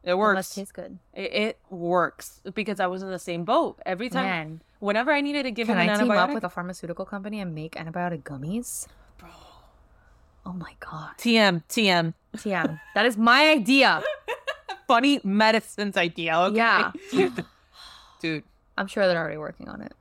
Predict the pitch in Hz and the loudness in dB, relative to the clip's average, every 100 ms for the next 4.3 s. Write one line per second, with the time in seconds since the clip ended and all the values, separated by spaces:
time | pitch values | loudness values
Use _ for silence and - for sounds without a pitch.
0 | _ _ _ 180 185 175 - 165 151 143 | _ _ _ -8 -4 -4 -4 -8 -6 -8
1 | 170 170 165 196 226 170 156 160 170 170 | -6 -4 0 0 -2 -4 -4 -2 0 0
2 | 165 165 165 160 151 160 156 160 156 156 | 0 0 0 -2 -6 -8 -8 -6 -6 -6
3 | 147 143 143 156 165 165 165 - - 185 | -6 -10 -12 -8 -6 -4 -4 -6 -2 0
4 | 196 214 | 0 -2